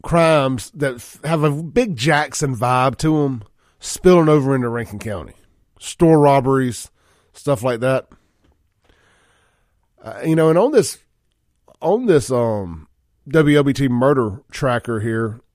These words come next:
you can see the, the hot spots. You can see where most of the murders take place.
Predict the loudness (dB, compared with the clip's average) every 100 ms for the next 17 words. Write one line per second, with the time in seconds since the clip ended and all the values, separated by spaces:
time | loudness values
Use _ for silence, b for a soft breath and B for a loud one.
0 | _ -8 -4 -2 -4 -2 -2 0 -2 -8
1 | _ -12 -8 -2 -4 -4 -8 -10 -10 -16
2 | -20 -16 -8 -6 0 0 4 4 4 2
3 | 0 0 -2 0 0 0 -4 -6 -6 -4
4 | -2 -4 -8 -18